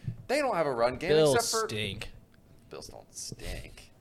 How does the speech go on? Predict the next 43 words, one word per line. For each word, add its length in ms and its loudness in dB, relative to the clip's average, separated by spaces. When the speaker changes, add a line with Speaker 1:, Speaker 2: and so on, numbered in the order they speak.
Speaker 1:
But 180 2
the 80 0
Bills 280 4
are 120 4
a 20 2
perfect 320 -2
example 440 -6
of 60 -8
that. 160 -8
They 80 -2
don't 220 2
have 380 2
a 60 0
great 300 -2
running 280 -6
back, 480 -16
and 200 -10
they're 380 0
one 220 -4
of 40 -4
the 80 -6
best 260 -2
teams 220 -12
in 80 -14
the 80 -14
league. 240 -16
So 500 0
Speaker 2:
The, 220 4
I 180 2
liken 380 4
it 200 -4
to 100 -4
this, 500 -6
and 160 -4
Trace, 460 0
you 180 -12
play 180 2
college 360 0
baseball, 540 4
you 100 4
know 100 10
baseball 400 10
well. 280 6